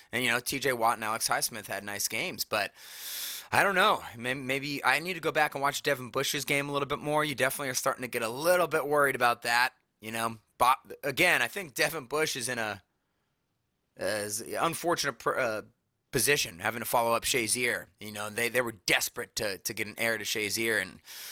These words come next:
it's not bad, but it's not, it's not great. And I think last night was an example of that. And I guess, you know, Wormley and Buggs, Mondeaux, those guys all have nice flashes, but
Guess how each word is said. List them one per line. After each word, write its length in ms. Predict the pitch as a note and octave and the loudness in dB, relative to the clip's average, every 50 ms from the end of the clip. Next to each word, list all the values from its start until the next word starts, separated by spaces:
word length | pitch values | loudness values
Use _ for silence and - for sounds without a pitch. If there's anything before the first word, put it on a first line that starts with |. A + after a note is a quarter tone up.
| - - - - - - - - - - - - | -14 -12 -12 -12 -14 -14 -14 -16 -16 -16 -12 -4
it's 140 | - - G3+ | -2 2 4
not 200 | C4+ B3+ D#3 B2 | 4 2 2 4
bad, 340 | D3+ F3+ G3+ A3 B3 C4+ A3 E3 | 4 6 6 6 4 0 -4 -6
but 100 | D3+ D#3+ | -6 -6
it's 160 | D#3 - - | -6 -6 -4
not, 280 | D#3 D#3+ D#3 D#3 D3 - _ - | -2 0 0 0 -2 -4 _ -8
it's 160 | C#3+ C#3 - | -6 -4 0
not 180 | C#3+ C#3 C3 B2 | 0 2 0 2
great. 180 | B2 C3 C3+ C3 | 2 2 2 2
And 80 | A2+ | 0
I 40 | A2+ | -4
think 220 | - - B2+ A2 | -6 -6 -4 0
last 260 | A2+ A2+ A#2 A2+ - - | 2 2 2 2 2 0
night 140 | A#2+ A2 | -4 -6
was 160 | A2 A2 - A2 | -8 -8 -8 -8
an 60 | G#2 | -8
example 460 | G2+ - A2+ A2 A2 A2+ A2 - G2+ | -8 -6 -4 -4 -4 -4 -6 -6 -6
of 60 | G2+ | -2
that. 240 | G2 G2 G2+ A2 - | 0 0 0 0 -2
And 80 | G#2+ A2 | -4 -6
I 80 | A2 | -4
guess, 320 | A2 B2 B2 A#2+ - - - | -2 0 2 2 2 0 0
you 60 | B2 | -2
know, 100 | A#2+ A2 | -6 -8
Wormley 720 | A2 A#2 C#3 D#3 D#3+ E3 E3 E3 E3+ D#3+ D#3+ D#3 D#3 D#3 _ _ _ _ _ _ _ _ _ _ - | -2 2 4 4 4 4 2 0 0 0 0 -2 -4 -6 _ _ _ _ _ _ _ _ _ _ -2
and 300 | B2 B2 A#2+ A2 G#2+ - | 0 0 0 -2 -2 2
Buggs, 640 | - C#3+ C#3+ C#3+ C#3+ C#3+ C#3+ D3 C#3 - - - - - _ _ _ _ - | 4 4 6 6 6 4 4 2 2 2 2 0 -2 -6 _ _ _ _ -8
Mondeaux, 480 | A2+ A#2 A#2 A#2+ C3 C3 C3 C#3 C#3 | -6 -6 -4 -2 0 2 4 4 4
those 200 | B2+ B2+ C#3 D3 | 2 2 0 0
guys 260 | - - D4 D#4 C4+ D4 | 0 0 -2 0 2 2
all 140 | C#4 C4+ | 2 4
have 160 | B3+ A3+ E3 E3+ | 2 2 2 2
nice 200 | F#3 F#3+ F3+ - | 0 2 2 2
flashes, 640 | - - C#3+ C#3+ D3 D3+ D3+ - A#2+ G2+ F#2+ G#2 | 2 2 4 4 4 4 2 0 -4 -4 -6 -8
but 300 | - - A#2+ A#2+ A#2 - | -2 0 2 2 0 0